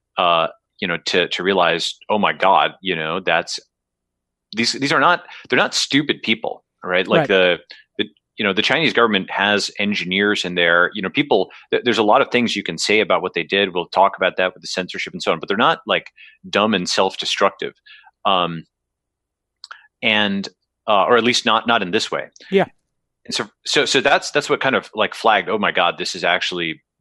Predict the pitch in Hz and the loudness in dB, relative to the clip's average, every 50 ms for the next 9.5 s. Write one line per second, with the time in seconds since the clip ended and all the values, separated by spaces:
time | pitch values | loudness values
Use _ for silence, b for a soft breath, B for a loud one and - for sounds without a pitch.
0 | 82 82 87 101 104 101 92 - - 95 82 76 76 - - - - - B B | _ -8 -4 -4 -2 -2 -2 -2 -2 -2 -2 -2 -4 -4 -6 -8 -12 -18 B B
1 | B B B B - 160 170 156 - - _ _ - 113 113 110 135 156 160 - | B B B B -2 -2 -2 -2 -4 -10 _ _ -2 0 0 0 0 -4 -4 -6
2 | - - - - - 151 202 226 - - 67 80 104 - - 113 107 104 101 - | -10 -10 -10 -6 -4 -4 -4 -2 0 -2 0 0 -2 -4 -4 -4 -6 -6 -6 -6
3 | - - 120 107 92 80 78 98 147 - 143 131 113 101 92 - - 123 - - | -2 -2 -2 -2 -2 -6 -6 -6 -4 -4 -4 -4 -4 -6 -8 -6 -6 -6 -6 -6
4 | - - 98 95 - 104 104 101 101 95 - b b b b b b b - - | -6 -8 -6 -4 -4 -2 -2 -2 -4 -4 -8 b b b b b b b -4 -2
5 | 104 87 82 85 - _ _ _ _ _ _ - - - 403 302 - - _ _ | 0 0 -2 -4 -8 _ _ _ _ _ _ -2 -2 -2 -2 -4 -10 -18 _ _
6 | - - 185 359 370 381 - - - - - 98 120 214 247 - - - 131 107 | -2 -2 0 2 2 2 2 2 0 0 2 4 6 6 4 4 2 4 4 4
7 | 98 98 - 123 127 - - 127 123 107 110 151 190 190 165 127 117 117 117 107 | 4 2 2 0 0 0 0 0 2 2 2 2 2 0 -2 -2 0 2 2 0
8 | 101 - - - - 117 113 135 143 143 143 120 104 - - 113 98 92 82 - | 0 0 -4 -6 -4 -2 -4 -2 2 2 4 4 4 2 2 2 2 0 0 -2
9 | - - 151 - - - 78 71 64 | -2 0 0 0 0 -2 -2 -2 -4